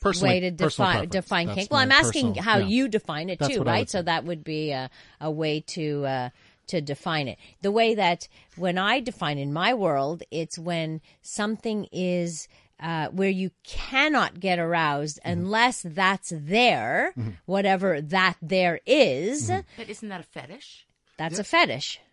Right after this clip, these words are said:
Speaker 3: Okay, but
Speaker 2: Right.
Speaker 3: we're talking about a kink. Is that the same thing?
Speaker 2: Well, okay, there we go. We're gonna talk, uh, again, <laughs> redefining what's the difference between a fetish and a kink.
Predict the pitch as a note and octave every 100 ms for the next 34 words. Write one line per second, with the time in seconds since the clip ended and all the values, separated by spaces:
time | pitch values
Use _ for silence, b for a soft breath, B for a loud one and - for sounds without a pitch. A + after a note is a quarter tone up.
0 | _ - F#3+ C#4 B2+ F#3 D#3 D#3 D3 -
1 | B3+ D#4+ - F3+ E3+ - F3 - B3 B3
2 | C4 D4+ A4 E4 F3 F3+ G#3 A3 A#3+ F#4
3 | D4 D#3+ F#3+ F3+ F3+ D#3+ D#3+ G#3 F#3 D3+
4 | F3+ C#3+ F#3 F#3 E4 F#3+ G3 A3 G#3 -
5 | D#4+ G4 F#3 C3 C#3+ D3+ - F#3+ G3 F4+
6 | F#4 G#3+ D#3+ F3 E3+ D3+ - D#3 D#3+ -
7 | F#3 F#3+ F#4 F4+ -